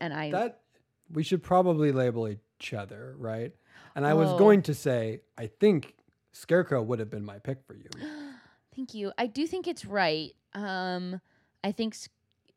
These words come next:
Speaker 1: I do think it's probably right, but I'm
Speaker 2: I
Speaker 1: trying
Speaker 2: think
Speaker 1: to
Speaker 2: it's
Speaker 1: think,
Speaker 2: probably right.
Speaker 1: I'm trying to think of how much of that is because I liked playing the Scarecrow.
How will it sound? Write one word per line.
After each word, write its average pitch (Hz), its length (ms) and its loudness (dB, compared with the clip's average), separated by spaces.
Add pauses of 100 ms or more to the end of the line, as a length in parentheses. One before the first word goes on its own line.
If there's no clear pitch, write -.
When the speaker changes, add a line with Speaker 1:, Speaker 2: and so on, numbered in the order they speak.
(280)
Speaker 1:
I 180 400 -4
do 190 140 -10
think 165 180 -12
it's 165 140 -10
probably 139 480 -10
right, 90 320 -8
but 170 80 -6
I'm 170 80 -8
Speaker 2:
I 160 40 -8
Speaker 1:
trying 190 180 -4
Speaker 2:
think - 40 -4
Speaker 1:
to - 60 -4
Speaker 2:
it's 107 80 -14
Speaker 1:
think, 180 180 -6
Speaker 2:
probably 104 280 -12
right. 113 260 -14
Speaker 1:
I'm 196 60 -14
trying 214 160 -6
to 196 60 -6
think 180 200 -8
of 165 100 -6
how 170 160 -8
much 165 240 -10
of 160 40 -6
that 151 120 -2
is 147 140 -8
because 147 400 -8
I 139 100 -4
liked 135 380 -8
playing 110 340 -12
the 110 60 -14
Scarecrow. 87 640 -14